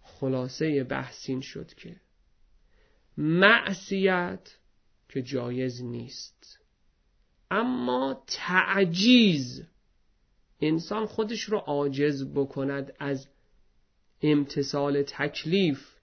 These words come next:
بعد از این که تکلیف فعلیت پیدا کرده، وجوب فعلیت پیدا کرده، این هم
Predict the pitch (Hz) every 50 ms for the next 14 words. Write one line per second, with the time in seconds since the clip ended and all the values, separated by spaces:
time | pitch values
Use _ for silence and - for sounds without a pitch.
0 | _ _ _ _ _ - - - - - 180 180 180 185 262 311 381 370 311 262
1 | 214 175 185 170 165 165 160 185 226 226 196 160 160 - 143 131 - - 127 139
2 | - - - 160 180 160 127 - - - 151 - - 151 143 156 160 156 165 208
3 | 254 269 269 - - 220 220 214 196 202 185 180 - - 170 160 156 147 151 151
4 | 143 139 143 147 160 180 185 185 220 226 190 - - 180 175 170 165 160 170 185
5 | 202 202 185 - - - 180 180 175 175 165 165 160 - 151 147 143 139 147 -
6 | - 196 202 185 156 - - 127 127 123 -